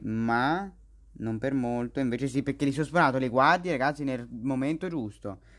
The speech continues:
Ormai ci avrò sfiga, eh. Bestia, de. Cioè, li sono spawnato le guardie nel momento giusto. Quanta sfiga potrò mai avere io nella mia vita? Eh, vabbè.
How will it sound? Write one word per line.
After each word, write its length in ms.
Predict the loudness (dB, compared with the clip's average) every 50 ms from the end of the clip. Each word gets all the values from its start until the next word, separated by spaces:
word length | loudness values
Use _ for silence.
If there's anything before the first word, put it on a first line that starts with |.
| -20 -20 -20 -20 -16 -4
Ormai 260 | 0 2 4 6 6
ci 80 | 6 6
avrò 260 | 4 6 6 6 6
sfiga, 640 | 4 0 -4 -2 0 0 2 0 0 0 0 -2 -2
eh. 120 | -4 -6 -10 -16 -20 -20 -20 -20 -20 -20 -18 -16
Bestia, 760 | -10 -6 -2 -2 0 0 -2 -2 -6 -10 -8 -6 -4 -4 -2
de. 260 | -4 -4 -6 -6 -8 -10 -16 -20 -20 _ -20 -20 -20 -20 -20 -20 -20 -20 -20 -20 -20 -20 -20 -20 -20 -20 -20 -20 -20 -20 -20 -20 -20 -20 -20 -20 -20 -20 -20 -20 -20 -20 -20 -20 -20 -20 -20 -20 -20 -20 -20 -20 -20 -20 -20 -20 -20 -14 -6
Cioè, 140 | -2 0
li 80 | 0 0
sono 140 | 0 0 0
spawnato 280 | 4 4 4 4 4
le 100 | 2 0
guardie 340 | 4 6 6 6 6 2 0
nel 160 | 0 2 2
momento 320 | 2 2 2 0 0 -2 -2
giusto. 500 | -2 -2 -4 -4 -6 -8 -12 -12 -12 -12 -20 -20 -20 -14 -6
Quanta 260 | -6 -4 -2 -2 -4
sfiga 280 | -4 -4 -2 -2 -2
potrò 260 | -2 -2 -4 -4 -4 -4
mai 180 | -4 -4 -4
avere 300 | -4 -2 -2 -2 0 0
io 200 | -2 -2 -2 -2
nella 180 | -4 -4 -4 -4
mia 140 | -4 -4 -4
vita? 340 | -4 -6 -8 -10 -12 -14 -14 -16 -20 -20 -20 -20 -20 -20 -20 -20 -20 -20 -20 -20 -20 -20 -20 -20 -20 -20 -20 -20 -20 -14 -10
Eh, 440 | -4 -2 -2 0 0 0 0 -2 -2
vabbè. 360 | -4 -4 -4 -4 -6 -6 -6